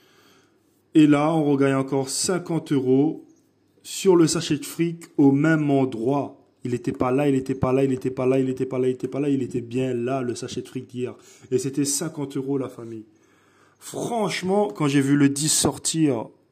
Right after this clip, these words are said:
et le vingt, j'ai dit, « Bon, euh, hmm, cent euros peut-être ? »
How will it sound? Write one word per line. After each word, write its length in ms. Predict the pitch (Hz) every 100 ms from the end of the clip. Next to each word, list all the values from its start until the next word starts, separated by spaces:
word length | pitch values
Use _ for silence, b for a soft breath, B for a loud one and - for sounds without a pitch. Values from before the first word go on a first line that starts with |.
| _ _ _ _ _ _ _ _
et 100 | 147
le 80 | 131
vingt, 340 | 113 143 185
j'ai 40 | 147
dit, « 140 | 113
Bon, 320 | 104 107 110 101
euh, 160 | 98 - -
hmm, 440 | 113 127 139 147
cent 300 | 143 - 139
euros 200 | 143 160
peut-être ? » 420 | 170 160 151 180